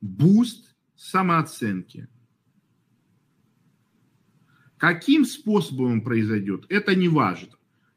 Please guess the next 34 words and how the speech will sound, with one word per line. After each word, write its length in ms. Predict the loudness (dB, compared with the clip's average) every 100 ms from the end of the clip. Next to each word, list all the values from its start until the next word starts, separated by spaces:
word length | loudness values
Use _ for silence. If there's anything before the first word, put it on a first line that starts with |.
| _
То 40 | -2
есть 180 | -2
это 280 | -2 0 2
может 320 | 2 2 0
быть, 200 | 0 0
он 160 | 0 2
будет 240 | 2 2
говорить 320 | 2 2 2 2
весь 240 | 2 2
успех 360 | -8 -6 -6 -6
из-за 200 | -8 -8
неё. 420 | -8 -10 -12 -14 -20 _ _ -20 -20 _ -2
Это 260 | -2 2
может 340 | 4 4 2 2
быть, 180 | 0
что 200 | -2 -2
он 100 | 0
будет 340 | 0 0 0 0
бегать 460 | 0 0 0 -4
за 160 | -4 -4
ней. 320 | -4 -6 -12 -18 _ _ _
Это 240 | -2 0
может 360 | 2 2 2 0
быть, 280 | 2 2 0
что 240 | -2 0
он 240 | 2 2 2
будет 340 | 2 2 0
бруталом, 640 | -4 -6 -4 -2 0 -2
турнирным 520 | -4 -4 -2 -2 -2 -4
самцом, 520 | -4 -4 -4 -2 -2
который 320 | -2 -6 -10
трахает 440 | -6 -8 -8 -14
всех 180 | -18 -20
подряд. 340 | _ -20 -20